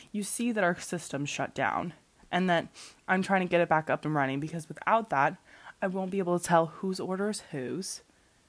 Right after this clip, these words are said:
You know, it's just so annoying to me that people are so ungrateful. And, like, that is what capitalism breeds.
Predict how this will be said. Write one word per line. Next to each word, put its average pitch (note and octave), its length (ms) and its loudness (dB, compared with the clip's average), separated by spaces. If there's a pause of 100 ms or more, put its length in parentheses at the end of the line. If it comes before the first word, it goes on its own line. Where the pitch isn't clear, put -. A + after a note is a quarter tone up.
(380)
You B3+ 120 2
know, A#3+ 220 0 (1400)
it's B3 160 2
just - 260 4
so A3 240 12
annoying F3 420 4
to A#3 140 0
me B3 260 2 (320)
that F3+ 140 0
people G3 320 0
are G3 100 4
so F3+ 640 2 (480)
ungrateful. F3+ 1000 2 (500)
And, G#3+ 160 4
like, G#3+ 220 0
that A#3 240 4
is G#3+ 200 2
what G3 140 -4
capitalism D#3 760 0
breeds. - 540 -4